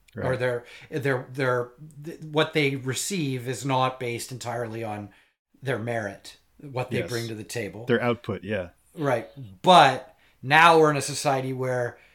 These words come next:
Speaker 2: you, you know, ev-, it, the, the wealth should be distributed based on who's working the hardest.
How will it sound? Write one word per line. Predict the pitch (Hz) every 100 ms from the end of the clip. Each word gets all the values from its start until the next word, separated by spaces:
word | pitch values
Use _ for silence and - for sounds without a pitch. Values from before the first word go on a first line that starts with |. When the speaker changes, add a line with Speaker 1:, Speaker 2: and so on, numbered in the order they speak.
| _ _
Speaker 2:
you, | - 127 139 135 - _ _ _ _ _ _ _ _ _ _
you | 156
know, | 139 -
ev-, | 151 - -
it, | - 190 - - 165 -
the, | 143
the | 135 127 147
wealth | 156 151 147 -
should | - 156
be | 135
distributed | 117 143 - 143 113 131 127 110
based | 127 127 -
on | 123 110
who's | 101 131 107
working | 127 - 120
the | 98
hardest. | 95 113 95 - -